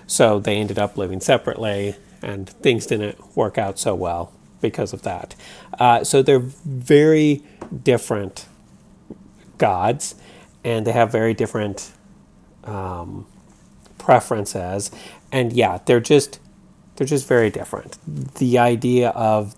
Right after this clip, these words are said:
the sea and the shore versus the mountains are about as opposite as you can get. So I wanted to talk about, again, Inspired Gui-,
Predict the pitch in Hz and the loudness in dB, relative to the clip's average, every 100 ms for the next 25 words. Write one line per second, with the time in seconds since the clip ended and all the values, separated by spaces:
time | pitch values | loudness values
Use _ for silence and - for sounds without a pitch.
0 | - - 98 - - 143 135 127 127 - | -12 -6 -4 -4 -2 0 2 2 0 -2
1 | 117 107 101 98 95 - - 104 92 90 | -6 -6 -4 -6 -8 -12 -10 -8 -6 -8
2 | - 123 110 107 104 101 - - - - | -2 0 2 2 0 -2 -6 -20 -20 -20
3 | _ _ - 120 107 98 113 101 110 101 | _ _ -6 0 2 2 -2 -2 -4 -4
4 | 98 101 - 101 98 98 98 104 95 90 | -4 -6 -6 -6 -4 -6 -2 -2 -2 -8
5 | - 110 107 117 - 104 95 - - - | -8 -4 -4 -4 -4 -4 -6 -10 -20 -20
6 | - 117 104 98 95 87 - - - _ | -8 -6 -4 -6 -8 -10 -12 -14 -20 _
7 | - - - - 147 120 131 131 143 139 | -20 -20 -4 6 6 6 4 4 4 2
8 | 139 - 123 117 - 107 104 104 120 113 | 0 0 2 2 0 0 0 0 -4 -4
9 | 110 110 104 - 107 104 135 127 | -4 -6 -6 -2 0 0 0 0